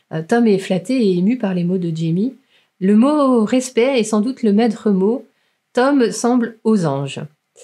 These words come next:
Alors une chose est sûre, l'acteur va nous manquer. En tout cas, c'est ce qu'on pense à ce moment-là. Mon deuxième thème, euh, je l'ai intitulé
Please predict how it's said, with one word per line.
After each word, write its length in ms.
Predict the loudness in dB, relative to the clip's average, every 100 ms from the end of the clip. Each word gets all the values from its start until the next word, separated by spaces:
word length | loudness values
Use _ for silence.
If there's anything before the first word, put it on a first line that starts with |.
| _ _ -4
Alors 180 | 0
une 120 | 2 2
chose 200 | 0 0
est 100 | -2
sûre, 320 | -4 -4 -2
l'acteur 420 | -2 -2 -2 0
va 120 | 0
nous 140 | 2 2
manquer. 500 | 0 -2 -6 -8 -8 -8 -8 -10 _ _ _ _
En 60 | -16
tout 140 | -10
cas, 140 | -6 -6
c'est 120 | -6
ce 100 | -10
qu'on 140 | -12
pense 300 | -10 -8 -8
à 60 | -10
ce 160 | -8 -6
moment-là. 420 | -4 -4 -8 -12 _ _ _ _ _ _ _ _ _ _ _ _ _ _ _ _ _ _ _ _ _ _ _ _ _ _ _ _ _ _ _ _ _ _ _ _ _ _ _ _ _ _ _ _ _ _
Mon 160 | -2 0
deuxième 380 | 2 2 2 2
thème, 320 | 0 2 0
euh, 320 | 0 -2 -2
je 120 | -2
l'ai 100 | 0
intitulé 880 | 0 -2 -6 -4 -2 0 0 -4